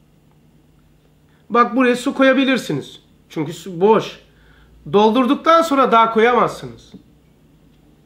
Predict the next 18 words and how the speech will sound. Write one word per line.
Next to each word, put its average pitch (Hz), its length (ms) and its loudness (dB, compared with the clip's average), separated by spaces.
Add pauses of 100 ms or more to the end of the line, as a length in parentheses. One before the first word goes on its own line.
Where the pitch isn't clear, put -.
(120)
Talep 208 360 0
de 214 60 2
etmezsin. 139 560 -8 (540)
Bağımlı 247 480 4
insan 247 500 0
iç - 240 -6
dünyasının 214 640 0
ciddi 220 360 -4
boşluğunu 202 560 0
dolduracağını 190 920 0 (460)
ve 208 220 -2
onsuz 233 400 0
olamayacağını 220 920 2
ilk 247 240 -6
önce 202 240 -2
inanır. 240 580 -2 (460)
Onunla 262 480 2
savaşmanın 240 880 -2